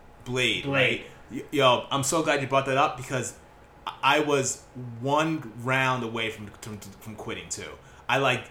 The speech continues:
Speaker 1: died on it, like, at maybe, like, the fifth time. I, like,
Speaker 2: Uh-huh.
Speaker 1: didn't, the time ran out, and I was like, "Oh, my God." I was like, "This is so frustrating." I was like, "All right, I'm gonna play it one more time,"
Speaker 2: Uh-huh.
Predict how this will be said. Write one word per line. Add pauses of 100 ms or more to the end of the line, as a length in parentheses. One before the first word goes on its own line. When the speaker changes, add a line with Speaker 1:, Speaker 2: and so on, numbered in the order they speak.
(400)
Speaker 1:
died
on
it, (180)
like,
at
maybe,
like,
the
fifth
time.
I,
like,
Speaker 2:
Uh-huh.
Speaker 1:
didn't,
the
time
ran
out,
and
I
was
like,
"Oh,
my (140)
God."
I
was
like, (200)
"This
is
so
frustrating."
I
was
like,
"All
right,
I'm
gonna
play
it
one
more
time,"
Speaker 2:
Uh-huh.